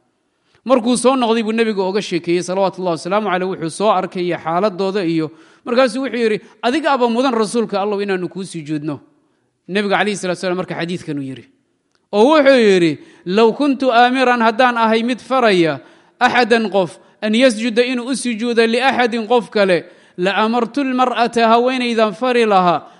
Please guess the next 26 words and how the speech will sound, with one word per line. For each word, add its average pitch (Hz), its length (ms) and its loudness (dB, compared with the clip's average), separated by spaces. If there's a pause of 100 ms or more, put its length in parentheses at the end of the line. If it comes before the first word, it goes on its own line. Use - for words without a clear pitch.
(140)
أن 240 140 -2
تسجد 240 420 0
inay 240 220 0
u 247 140 -8
sujuuddo 226 440 -4
لزوجها 220 640 -2
ninkeeda." 170 560 -2 (1000)
Maxaa 170 240 -2
yeelay? 214 480 0 (540)
Xuquuqda 180 640 -4
uu 170 120 -4
ku - 140 -10
leeyahay 165 580 -2
weynankeeda. 143 800 -4 (1200)
Waa 156 80 -6
xaq 202 240 -6
aad 214 240 0
iyo 196 140 -2
aad 190 100 -4
u 185 80 -6
weynan 175 260 -2
badan. 175 200 -4
Meesha 214 260 -4
waxaad 170 280 -4
ka 240 120 -2
garanaysaa 208 760 -2